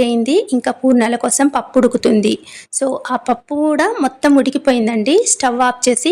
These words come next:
పరమాన్నాన్ని కూడా పక్కన పెట్టేసి మళ్ళీ బయటకు వచ్చాననమాట. మళ్ళీ గుమ్మం బయటకు ఎందుకు వచ్చానంటే, ఇంతకుముందు నేను గుమ్మం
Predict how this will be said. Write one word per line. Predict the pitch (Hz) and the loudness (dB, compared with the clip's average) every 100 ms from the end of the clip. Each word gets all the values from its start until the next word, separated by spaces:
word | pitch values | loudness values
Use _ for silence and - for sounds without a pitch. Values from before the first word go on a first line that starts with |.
| 403 | 0
పరమాన్నాన్ని | 262 247 254 254 247 240 | 0 0 2 2 0 -2
కూడా | 247 233 | -2 -2
పక్కన | 220 - 226 | -4 -2 -2
పెట్టేసి | 226 220 226 - 370 - 269 | -2 -6 -6 -2 -2 0 0
మళ్ళీ | 254 262 277 | 0 0 0
బయటకు | 247 240 - 262 | 0 -2 -2 -2
వచ్చాననమాట. | 262 233 208 196 202 202 277 453 - - - - | 0 -2 0 -2 -4 -2 -2 -2 -8 -20 -12 -4
మళ్ళీ | 262 269 302 | -2 -2 0
గుమ్మం | 269 254 285 277 | 2 4 4 4
బయటకు | 277 - 262 | 2 0 0
ఎందుకు | 226 247 | 0 0
వచ్చానంటే, | 247 254 240 220 247 311 | 0 0 0 0 2 4
ఇంతకుముందు | 247 233 254 247 233 247 | 2 2 2 2 4 2
నేను | 247 220 | 2 0
గుమ్మం | 214 220 | 0 2